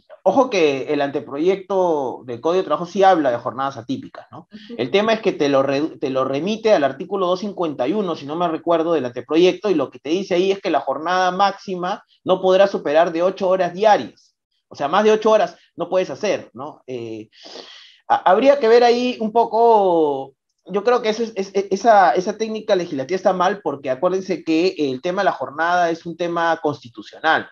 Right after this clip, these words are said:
Speaker 1: ¿no? Entonces, eh, la, la Constitución no limita, eh, ese, eh, esa configuración,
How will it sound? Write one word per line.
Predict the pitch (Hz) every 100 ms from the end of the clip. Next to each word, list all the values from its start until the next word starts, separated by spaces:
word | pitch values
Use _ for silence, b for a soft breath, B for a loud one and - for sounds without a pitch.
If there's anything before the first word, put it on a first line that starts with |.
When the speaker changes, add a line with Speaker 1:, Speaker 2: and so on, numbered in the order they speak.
| _
Speaker 1:
¿no? | 143
Entonces, | 143 127 127 139 135
eh, | 123
la, | 120 120 135
la | 135 123 120 117
Constitución | 139 135 135 123 - 190 190 185 170
no | 175
limita, | 190 180 208 202 135 123 123
eh, | 120 -
ese, | - 143 147 -
eh, | 147 135
esa | 143 143 170
configuración, | 156 135 123 113 107 - 226 170 101